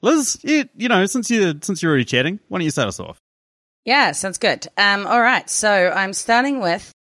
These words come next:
Speaker 2: the fact that I feel this film has actually quite a simple but a compelling storyline, and the solid world building really supported it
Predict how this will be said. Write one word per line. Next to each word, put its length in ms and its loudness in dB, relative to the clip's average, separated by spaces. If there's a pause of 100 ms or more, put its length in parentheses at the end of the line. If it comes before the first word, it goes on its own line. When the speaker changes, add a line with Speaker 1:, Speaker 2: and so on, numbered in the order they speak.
(240)
Speaker 2:
the 120 -4
fact 260 0
that 80 -2
I 120 2
feel 280 -2
this 200 -4
film 260 0
has 540 0 (360)
actually 280 0
quite 200 -2
a 60 2
simple 540 -2
but 260 2
a 120 4
compelling 600 -4
storyline, 680 -4 (460)
and 640 0
the 160 -2
solid 440 0
world 240 0
building 320 0
really 320 -2
supported 600 -6
it 160 -2